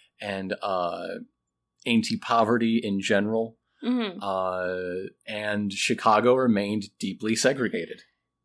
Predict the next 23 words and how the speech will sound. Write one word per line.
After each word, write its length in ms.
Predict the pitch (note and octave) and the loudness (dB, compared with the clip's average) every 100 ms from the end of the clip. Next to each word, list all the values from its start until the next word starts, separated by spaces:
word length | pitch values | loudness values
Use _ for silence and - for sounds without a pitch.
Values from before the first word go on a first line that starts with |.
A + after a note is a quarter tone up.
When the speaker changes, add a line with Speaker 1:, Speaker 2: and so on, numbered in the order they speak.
| _ | _
Speaker 2:
Yep. 280 | - A#3 - - - _ _ _ _ _ _ _ | 4 4 2 -18 -20 _ _ _ _ _ _ _
To, 280 | F#4+ F#4+ F#4+ - | -2 0 -2 -4
to 180 | - G4+ | 2 4
this 180 | A4+ - | 2 0
day. 420 | A#4 A4+ G3+ - _ | 2 4 2 -2 _
Speaker 1:
Mm-hmm. 240 | A2+ D3 G#3+ - _ | -10 -8 -10 -12 _
Speaker 2:
That 160 | - A#3+ | -20 -18
is 280 | A3+ A3 - _ _ _ | -20 -20 -20 _ _ _
Speaker 1:
Now, 300 | D#3 D#3+ E3 _ _ | -4 -2 -4 _ _
after 440 | E3 G3 - A#3+ F3 | -6 -6 -2 -2 0
this 200 | D#3+ - | -2 -2
episode, 760 | B2+ - - G#2+ F2+ F2 E2+ - _ _ _ _ - | -4 -4 -4 -2 0 -2 -4 -10 _ _ _ _ -6
every 240 | A#2 B2+ | -2 -2
four 260 | A#2 C#3+ D#3 | 0 0 2
years 240 | D#3+ C3 | 0 0
he's 120 | A#2+ | 0
gotta 240 | C3+ B2 A#2+ | 4 6 6
get 140 | C3 | 4
reelected, 580 | A#2+ B2+ D3+ D#3 A#2 E2+ | 4 0 0 -2 -4 -2
right? 300 | F2 E2+ - _ _ - | 0 0 -6 _ _ -6
Speaker 2:
Mm-hmm. 80 | B3 | 2
Speaker 1:
After 320 | A3+ G3+ C#3 | 2 2 0
this, 460 | G#2 G2+ G2+ - | 4 2 2 -4